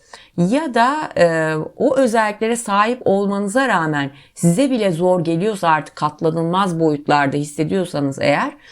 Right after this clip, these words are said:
o zaman diyor ki, yani acaba siz yanlış şeyi mi bekliyorsunuz? Bunun üzerine bir düşünmelisiniz. Bunun kontrolünü yapmalısınız belki de. Hani siz bir şeyi yanlış biliyorsunuzdur belki de. Tarihi yanlış biliyorsunuzdur mesela. Yani burada,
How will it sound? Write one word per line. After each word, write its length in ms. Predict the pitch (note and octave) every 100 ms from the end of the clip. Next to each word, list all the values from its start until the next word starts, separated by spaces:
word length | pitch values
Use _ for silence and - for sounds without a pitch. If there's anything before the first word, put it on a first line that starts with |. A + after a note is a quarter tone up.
| - - - _
o 120 | A#3+
zaman 300 | D#4 D#4+ B3+
diyor 240 | A3 F4+ -
ki, 60 |
yani 180 | G#3+ A3 -
acaba 360 | G3 C#4+ B3
siz 200 | - G3+
yanlış 400 | F3 D#3+ D#3+ F#3+
şeyi 220 | - D#3
mi 140 | F#3 D#3+
bekliyorsunuz? 720 | C#3+ C#3+ C#3+ C#3+ D3+ D3 C#3+
Bunun 180 | F3 G3+
üzerine 420 | D#3+ D#3+ D3+ D3
bir 60 |
düşünmelisiniz. 720 | C#3+ - D3 D3 D3 C#3+ A#3+ G3
Bunun 180 | G#3 C4
kontrolünü 580 | - G3 E3 E3+ D#3+
yapmalısınız 720 | D#3 C#3+ - C#3+ - D3 C#3+ C#3+
belki 320 | C#3 C3+ C3+
de. 160 | C3+ C3+ - - _
Hani 100 | F3+
siz 260 | F#3+ A#3 A3
bir 60 |
şeyi 320 | C#4 - B3
yanlış 460 | B3+ F#3+ F3+ G3+ -
biliyorsunuzdur 760 | E3+ D#3+ D3 D3+ D3 D3 D3+
belki 320 | C#3+ C#3 C3+ C3+
de. 200 | D#3+ F#3 - _
Tarihi 500 | - D#3+ D#3+ E3 D#3+
yanlış 520 | F#3+ E3+ D3+ D3 C#3+
biliyorsunuzdur 720 | - D3 C#3+ C#3+ C#3+ C#3 D3 C#3
mesela. 560 | C#3 C3+ C#3 D3 B3 - - - - _ -
Yani 200 | E3+ F#3
burada, 580 | B3+ B3 G3+ B3+ C#4